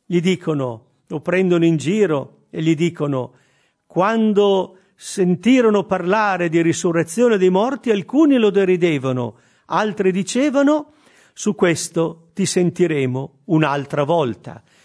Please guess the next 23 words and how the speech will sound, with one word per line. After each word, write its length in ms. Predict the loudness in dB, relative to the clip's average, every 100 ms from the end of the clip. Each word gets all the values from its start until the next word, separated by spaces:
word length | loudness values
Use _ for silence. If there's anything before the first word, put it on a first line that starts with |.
| _
Il 120 | -2 2
rifiuto 600 | 2 2 2 2 -2 -2
fa 180 | -4
parte 720 | -2 -2 -2 -6 -12 -12 -12 -16 _ _ _ _ _ -12
della 320 | -2 0 0
condizione 920 | 2 2 2 0 2 2 2 0 -4
della 260 | -2 0 2
missione 840 | 0 0 0 0 0 -4 -10 -12 _ _ _ _
e 460 | -2 0 -2 -8 _
fa 160 | -6 -2
parte 500 | -2 -2 -4 -6 -2
della 260 | 0 0
vita 340 | -2 -4 -4 -2
degli 260 | -2 0
evangelizzatori, 1040 | 0 0 0 0 0 -2 -2 0 0 -2 -2
dei 140 | 0
missionari, 800 | 0 -2 -2 0 0 -4 -6 -12 -18 _ _ _ _
dei 280 | -4 0 0
battezzati 800 | 0 0 -2 -2 -4 -2 -2 -6
che 140 | -4 -2
annunciano 560 | 2 0 0 0 0
e 80 | 0
testimoniano. 920 | 0 -4 -2 -2 -2 -6 -10 -16 -20